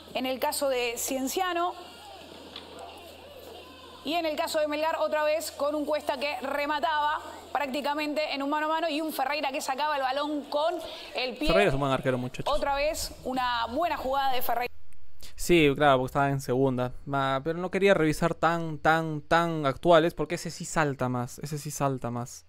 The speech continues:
Speaker 2: <clears throat> ¿Qué más? ¿Qué otro partido? Quisiera repasar, ese es lo malo de YouTube, quisiera repasar los de, los de Sudamericana, esos sí serían chéveres.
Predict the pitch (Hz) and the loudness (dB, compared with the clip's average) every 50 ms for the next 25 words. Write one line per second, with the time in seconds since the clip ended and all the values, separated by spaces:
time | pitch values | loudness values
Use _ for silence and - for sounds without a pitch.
0 | _ _ - - - - - - - - - - - - - - - - - - | _ _ -20 -20 -20 -20 -20 -18 -16 -16 -16 -16 -16 -18 -20 -20 -16 -14 -12 -4
1 | - - - - - - - - - - - - - - - - - - - - | -2 0 4 6 12 12 12 12 12 12 12 12 12 12 12 12 12 12 10 8
2 | - - - - - - - - - - - - - - - - - - - - | 8 10 10 10 10 10 8 8 6 4 4 2 0 0 -2 -4 -6 -6 -8 -10
3 | - - - - - - - - - 190 190 180 147 127 - - - - 202 202 | -10 -12 -12 -12 -12 -14 -4 0 2 4 6 4 4 4 0 -6 0 4 6 8
4 | 214 226 202 202 190 196 196 180 175 - - - - 262 262 254 220 175 - - | 8 8 8 8 6 4 2 0 -2 -4 -2 2 6 6 8 8 8 6 4 2
5 | 147 - - 185 170 165 156 147 151 139 - - - - - - - 156 - 220 | 2 2 4 4 4 4 2 0 -4 -6 -8 -12 -16 -16 -12 -12 -8 -4 -2 2
6 | 226 262 233 185 196 202 180 156 151 147 151 147 - 156 147 143 - - 143 - | 4 6 8 8 8 10 10 10 8 8 6 4 4 2 0 0 -2 -6 -6 -2
7 | 220 233 233 214 170 - 131 - - - 139 143 165 190 - - - - - - | -2 0 0 0 -2 -2 -4 -2 2 4 4 4 4 2 -4 -12 -20 -20 -20 -20
8 | - - 143 139 135 135 131 131 139 135 135 135 135 131 131 131 135 135 131 135 | -8 0 4 4 4 4 4 2 2 2 4 4 4 4 4 4 2 2 0 -2
9 | - - 139 131 127 131 120 131 - 165 151 139 135 143 - - 196 202 214 208 | -2 0 0 0 0 0 -2 -2 2 2 4 4 2 0 -4 -4 -4 -4 -4 -6
10 | 196 202 196 180 175 160 151 - 160 147 131 - - - 143 - | -6 -4 -2 -2 -2 -4 -4 -4 -4 -4 -2 -4 -6 -10 -14 -18